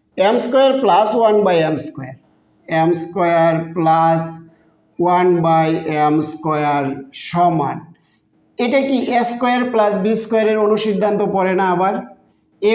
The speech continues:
প্লাস বি তার হোল স্কয়ার মাইনাস টু এ বি, আমি নিচে লিখি, এ হলো এম প্লাস ওয়ান by এম তার হোল স্কয়ার, এটা এমটা হলো শুধু এম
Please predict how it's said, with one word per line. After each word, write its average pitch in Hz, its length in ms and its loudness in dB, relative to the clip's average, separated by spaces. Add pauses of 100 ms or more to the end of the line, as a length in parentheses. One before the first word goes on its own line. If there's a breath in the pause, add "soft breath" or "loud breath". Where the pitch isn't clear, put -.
(120)
প্লাস 196 240 2 (100)
বি 190 80 2 (140)
তার 185 200 0
হোল 170 200 0
স্কয়ার 185 220 -2 (120)
মাইনাস 180 300 0 (120)
টু 190 60 -2 (120)
এ - 100 2
বি, 180 100 2 (300)
আমি 170 200 2
নিচে 175 240 2 (100)
লিখি, 165 280 0 (760 loud breath)
এ - 20 4 (140)
হলো 196 240 2 (400)
এম 170 120 2 (440)
প্লাস 170 400 2 (160)
ওয়ান 165 220 2 (160)
by 165 200 2 (320)
এম 156 140 0 (840)
তার 190 300 4
হোল 220 160 2 (120)
স্কয়ার, 202 360 0 (680 soft breath)
এটা 220 280 2 (300)
এমটা 208 300 0
হলো 233 140 2 (140)
শুধু 208 220 2 (220)
এম 202 80 2